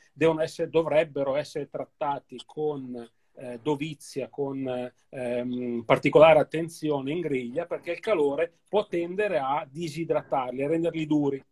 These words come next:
Ok? Quindi, eh, in qualche maniera far irrigidire questo connettivo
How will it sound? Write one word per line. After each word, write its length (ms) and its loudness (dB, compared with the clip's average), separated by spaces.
Ok? 560 -8
Quindi, 320 4
eh, 560 6
in 100 -4
qualche 240 0
maniera 360 0
far 180 0
irrigidire 720 0
questo 240 -10
connettivo 680 -6